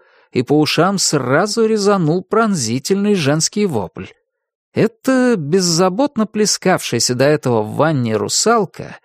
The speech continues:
безуспешно пыталась скрыться от посторонних глаз в сливном отверстии.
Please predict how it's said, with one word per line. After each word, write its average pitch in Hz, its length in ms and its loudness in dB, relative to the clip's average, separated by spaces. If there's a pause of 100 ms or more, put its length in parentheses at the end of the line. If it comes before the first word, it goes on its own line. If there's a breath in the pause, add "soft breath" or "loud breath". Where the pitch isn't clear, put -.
(300 loud breath)
безуспешно 220 680 0
пыталась 220 500 2
скрыться - 680 0
от - 140 -8
посторонних 156 680 0
глаз 123 380 2
в - 60 -6
сливном 147 580 0
отверстии. - 800 -6